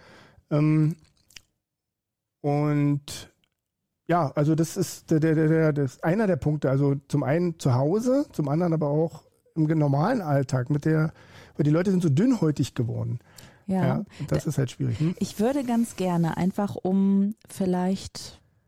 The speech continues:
Speaker 2: n-, ganz konkret zu werden,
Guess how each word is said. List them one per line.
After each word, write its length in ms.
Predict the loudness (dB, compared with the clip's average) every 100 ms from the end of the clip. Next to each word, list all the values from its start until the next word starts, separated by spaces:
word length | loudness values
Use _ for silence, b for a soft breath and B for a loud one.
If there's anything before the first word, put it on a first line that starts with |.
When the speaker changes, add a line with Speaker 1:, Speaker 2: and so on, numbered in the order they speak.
| _
Speaker 2:
n-, 460 | -4 0 2 0 -2 -6 -4
ganz 280 | -2 -2 0
konkret 500 | -2 0 -2 -2 -2
zu 180 | -4 -2
werden, 460 | 0 0 -2 -2